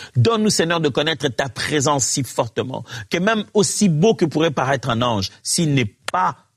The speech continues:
muni de ta présence, on sache qu'il ne vient pas de toi. Saint-Esprit, donne-nous ce discernement. C'est ma prière aujourd'hui pour mes frères et sœurs. Dans le précieux nom de Jésus.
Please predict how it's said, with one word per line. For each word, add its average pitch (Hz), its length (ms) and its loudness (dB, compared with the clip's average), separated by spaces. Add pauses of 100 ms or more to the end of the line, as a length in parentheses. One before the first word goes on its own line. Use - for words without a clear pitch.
muni 147 400 2
de 117 120 2
ta 101 140 -2
présence, 98 680 -4 (320)
on 101 100 0
sache 113 400 -2
qu'il 98 120 -8
ne 92 60 -4
vient 87 180 -8
pas 87 160 -12
de 85 100 -14
toi. - 320 -20 (420)
Saint-Esprit, 147 560 0
donne-nous 113 560 2
ce 98 160 -2
discernement. 85 800 -6 (320)
C'est - 160 -4
ma 104 160 0
prière 107 360 -2
aujourd'hui 92 440 -2
pour 90 120 -12
mes 85 140 -6
frères 87 320 -10
et 80 60 -14
sœurs. - 320 -10 (440)
Dans - 100 -6
le 95 100 0
précieux 98 480 -4
nom 92 160 -6
de 87 100 -10
Jésus. - 360 -14